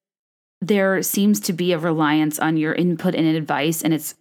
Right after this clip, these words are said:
it's a lot of energy on your part to, like, try to help them reach a solution that they're never willing to accept,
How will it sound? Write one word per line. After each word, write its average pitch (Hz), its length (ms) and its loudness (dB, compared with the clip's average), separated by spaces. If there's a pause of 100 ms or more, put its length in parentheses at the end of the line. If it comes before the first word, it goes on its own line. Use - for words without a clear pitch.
(140)
it's - 320 -2
a 175 40 -2
lot 165 220 0
of 156 100 -2
energy 156 380 0
on 156 100 0
your 156 180 0
part 160 280 -4
to, 165 140 -8
like, 156 180 -4
try 165 180 -2
to 156 80 -2
help 156 420 -4 (420)
them 156 220 2
reach 160 220 -2
a 208 60 0
solution 226 520 0
that 175 140 0
they're 160 120 0
never 156 320 2
willing 156 340 0
to 160 140 -4
accept, - 720 -4